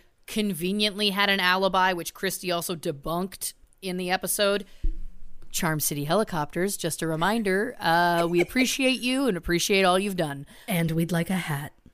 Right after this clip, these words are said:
Speaker 1: Just a hat, please. Look, everybody, we can't reach out to them,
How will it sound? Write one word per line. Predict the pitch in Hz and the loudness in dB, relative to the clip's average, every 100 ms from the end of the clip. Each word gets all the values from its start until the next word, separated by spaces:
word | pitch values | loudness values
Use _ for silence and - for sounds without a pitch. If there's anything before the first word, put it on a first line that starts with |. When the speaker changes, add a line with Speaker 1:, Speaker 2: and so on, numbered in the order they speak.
| _ _ | _ _
Speaker 1:
Just | - 370 - | -2 -2 0
a | 277 | 0
hat, | 147 127 123 _ _ | -2 -12 -18 _ _
please. | - 240 240 240 - - _ _ _ _ - - - - | -6 -2 -2 -4 -8 -14 _ _ _ _ -20 -20 -20 -8
Look, | 180 - - _ | -6 -6 -12 _
everybody, | 226 226 220 226 | -4 -2 -2 -6
we | 196 240 330 | -4 -2 -2
can't | - 254 240 | 0 -2 -2
reach | 202 214 - - | -2 -2 -2 -2
out | 190 - | -2 -4
to | 156 | -8
them, | 135 - | -8 -12